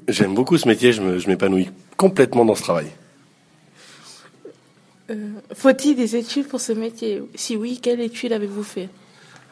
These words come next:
Speaker 1: Alors, il n'y a pas de formation ou d'école de la radio. Il y a des formations continues ensuite, une fois que, euh, on a commencé ce métier-là. C'est un métier qu'on fait par passion et par intérêt. Faut une bonne culture générale, en général quand même une voix potable, ça aide.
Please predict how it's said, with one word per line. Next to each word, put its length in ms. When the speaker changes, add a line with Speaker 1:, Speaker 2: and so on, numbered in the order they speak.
Speaker 1:
Alors, 120
il 40
n'y 40
a 40
pas 100
de 60
formation 680
ou 220
d'école 440
de 160
la 120
radio. 400
Il 80
y 40
a 40
des 80
formations 340
continues 400
ensuite, 320
une 80
fois 220
que, 120
euh, 300
on 80
a 60
commencé 360
ce 100
métier-là. 680
C'est 240
un 80
métier 180
qu'on 80
fait 140
par 160
passion 340
et 40
par 180
intérêt. 400
Faut 260
une 140
bonne 160
culture 320
générale, 500
en 120
général 340
quand 100
même 200
une 100
voix 160
potable, 480
ça 220
aide. 160